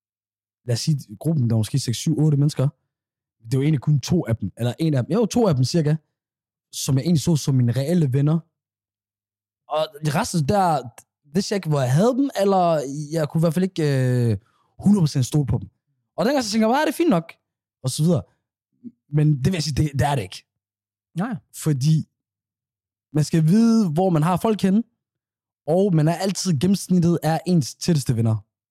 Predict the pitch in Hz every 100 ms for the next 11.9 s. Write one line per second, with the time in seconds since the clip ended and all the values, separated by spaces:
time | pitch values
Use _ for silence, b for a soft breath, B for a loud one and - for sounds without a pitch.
0 | _ _ - 127 123 147 147 208 117 -
1 | - 120 147 135 120 139 120 101 _ _
2 | _ _ _ _ _ _ - 262 226 143
3 | - b b 175 208 - 240 214 180 175
4 | 160 147 - 151 143 135 - _ _ -
5 | 180 226 185 147 - 143 135 - - 143
6 | 131 196 151 - - - 143 135 135 139
7 | 147 139 120 127 120 120 _ - 131 147
8 | - 143 196 190 202 185 170 135 - 220
9 | 226 - 156 156 - 147 151 127 185 156
10 | 127 - 123 107 127 - 156 135 - 127
11 | 131 156 180 180 170 156 135 117